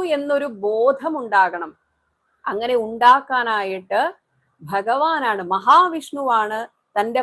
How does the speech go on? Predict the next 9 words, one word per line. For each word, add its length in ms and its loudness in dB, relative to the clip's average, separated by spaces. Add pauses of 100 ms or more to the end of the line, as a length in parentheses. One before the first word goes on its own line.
(140)
പള്ളിവില്ലെടുത്ത് 920 2 (120)
ശരം 320 0
തൊടുത്ത് 500 0 (400)
സതീദേവിയുടെ 1040 -2 (140)
ശരീരത്തെ 680 0 (160)
പല 220 2 (100)
കഷണങ്ങളായി 920 2 (140)
എയ്ത് 220 -2 (100)
മുറിച്ച് 460 -8